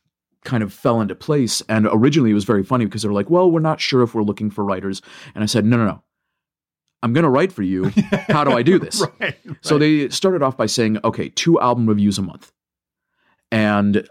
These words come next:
Speaker 1: immediately I contacted every single record label I could think of, mainly metal and rock.
Speaker 2: Right.
Speaker 1: Um, and I said, "I'm doing album reviews for Bloody Disgusting. This is a audience that you're not tapped into." Let's start doing some stuff.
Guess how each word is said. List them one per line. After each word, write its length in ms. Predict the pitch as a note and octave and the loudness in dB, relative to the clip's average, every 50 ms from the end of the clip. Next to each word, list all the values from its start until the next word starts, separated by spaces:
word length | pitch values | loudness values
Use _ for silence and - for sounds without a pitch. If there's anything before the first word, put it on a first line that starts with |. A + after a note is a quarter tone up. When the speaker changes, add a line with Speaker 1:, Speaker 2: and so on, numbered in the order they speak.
| - | -2
Speaker 1:
immediately 500 | - A2+ A2 A2+ B2+ C3+ B2 - G2+ G2+ | 0 2 4 6 4 4 4 2 2 2
I 80 | G2 G2 | 0 0
contacted 560 | - - A2+ G#2 G2+ A2 G#2 G2 A2+ G2+ - - | -2 -2 -2 -2 0 -2 -4 -2 -2 -2 -2 0
every 220 | A#2 A2+ G#2+ A2 G2+ | -2 0 2 2 0
single 280 | - - A2 G2+ G2 G2 | 2 2 2 2 2 2
record 280 | G2+ G#2 G2+ A#2 G#2 | 0 0 0 0 -2
label 320 | G2+ G2 G2+ F#2+ G2+ F#2+ F2 | 0 0 0 0 -2 -4 -8
I 60 | F#2+ | -8
could 140 | - F#2 - | -10 -14 -10
think 260 | - D#3 E3+ E3 - | -2 -2 -2 0 0
of, 260 | F#2+ E2+ F2+ F#2+ - - - - B2+ - - _ - | -2 -4 -6 -10 -14 -20 -20 -20 -20 -20 -20 _ -2
mainly 720 | G#2+ A2+ B2 B2+ A#2+ B2 B2+ B2 A#2+ A2+ G#2 G2 G2 F#2 - | 2 2 4 4 4 4 4 4 4 4 4 4 4 2 0
metal 520 | F#2 G2+ G#2 G#2+ G#2+ G2+ F#2+ G2 G2 F2+ D#2 | 0 0 2 2 2 2 0 -2 -2 -4 -4
and 220 | - G2+ G2 G2 | -6 -6 -6 -2
rock. 340 | G2+ G2 F#2 - G2+ - - _ - | -2 -2 -2 -4 -8 -12 -14 _ -10
Speaker 2:
Right. 260 | A#2 G2+ F2+ F2+ - - - | -8 -8 -8 -8 -12 -6 -2
Speaker 1:
Um, 400 | G2+ F#2+ G2 G2 G2 F#2+ F#2 - _ _ _ _ _ _ _ _ _ _ - | -2 -2 0 -2 -4 -6 -8 -12 _ _ _ _ _ _ _ _ _ _ -2
and 120 | B2 A2 | 0 0
I 20 | G#2+ | 0
said, 180 | G#2+ - A#2 | 2 2 2
"I'm 120 | A2+ A#2+ B2 | 2 4 4
doing 480 | C3+ C3+ B2+ A#2+ A#2 A#2 A2 G#2 G2 _ _ _ - | 4 4 4 4 2 2 2 0 0 _ _ _ -4
album 240 | A2 A2+ C3 D3 C#3 | 0 0 2 2 2
reviews 380 | A#2 G#2 F#2+ G2+ G2+ G2 G2 F#2+ | 2 2 2 2 2 2 2 0
for 140 | - - A2 | -2 -4 -6
Bloody 300 | F#2+ F#2+ G2+ G2 F#2+ G2 | -4 -2 -2 -2 -2 -4
Disgusting. 580 | - F2+ - - - C3+ C3+ - - - - D#2 | -6 -8 -8 -4 -2 -2 -2 -2 -6 -10 -12 -10
This 120 | F#2+ G2 | -8 -6
is 120 | A2 G2+ G2+ | -4 -2 -2
a 320 | G2 G2 F#2+ F#2 F2+ - - _ _ - | -2 -2 -2 -4 -6 -8 -10 _ _ -6
audience 380 | - A2+ B2 B2+ G#2+ G2 G2 - | -2 -2 0 0 0 -2 -4 -6
that 140 | - G#2 - | -8 -8 -6
you're 160 | G2+ G2+ A2 | -2 0 2
not 220 | A2 G#2 F2+ E2 - | 2 2 0 -2 -6
tapped 280 | - - D2 - - | -12 -12 -12 -8 -2
into." 460 | A2+ B2 B2 A#2+ - - - - - _ _ _ _ _ _ _ _ _ _ _ _ _ _ _ _ _ | -2 -2 -2 -2 -4 -12 -16 -18 -20 _ _ _ _ _ _ _ _ _ _ _ _ _ _ _ _ _
Let's 260 | G2+ G2+ G2+ G#2 - - | -4 -4 -4 -2 -2 -4
start 320 | - - A2+ F#2+ F2+ E2+ | -2 0 0 0 -2 -2
doing 200 | - G#2 F#2+ F#2+ | -2 -2 -2 -2
some 120 | - - F#2+ | -4 -6 -8
stuff. 320 | - - A#2+ G2+ F#2 - | -6 -2 -2 -4 -4 -6